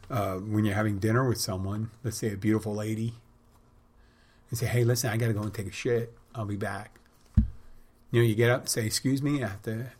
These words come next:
I have to go for a little while." You don't say the detail and stuff like that. You may say, "I have to use the restroom, the facilities." That's maybe a little too much information, but they pretty much get it.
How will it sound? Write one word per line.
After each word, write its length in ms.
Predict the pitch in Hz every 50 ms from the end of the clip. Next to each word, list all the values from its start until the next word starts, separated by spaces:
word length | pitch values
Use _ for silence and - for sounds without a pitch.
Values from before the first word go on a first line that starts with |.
| _ _ -
I 60 | -
have 200 | 98 98 107 107 -
to 80 | -
go 180 | 110 117 117 120
for 160 | 120 - 123
a 40 | 110
little 200 | 101 98 98 95
while." 300 | 95 92 95 95 98 - - _ _ - _ _ _ _ - _ - _ - - _ - - - - _ _
You 100 | - 123
don't 100 | 117 101
say 280 | - - 127 113 104 104
the 80 | 101
detail 480 | 95 95 117 113 123 117 - 113 101 98
and 80 | 107 104
stuff 220 | - - 113 -
like 140 | 110 107 -
that. 200 | 107 107 120 120 - - _ - - _ -
You 80 | 117
may 160 | 113 117 107
say, 280 | 104 110 - 127 110 107
"I 140 | 104 110 113
have 120 | 101 101 98
to 100 | - 139
use 200 | 117 113 110 113
the 60 | -
restroom, 540 | 120 113 120 117 - - - 101 98 98 98 95 - - -
the 60 | - 117
facilities." 720 | - - - - 127 123 117 107 101 117 - - - -
That's 340 | - 117 110 - - - - - - - - - - - - - -
maybe 360 | 110 107 113 110 101 107 110
a 60 | 110 110
little 200 | 107 113 117 110
too 220 | - - 156 143
much 240 | 127 113 92 - -
information, 640 | 90 82 - - 90 82 82 90 - - - 95 98
but 180 | 107 110 113 - - - _ _ - - - - - - - _
they 100 | - 156
pretty 220 | 143 - - 147
much 260 | 120 101 98 98 - -
get 180 | - 92 87
it. 140 | 95 110 -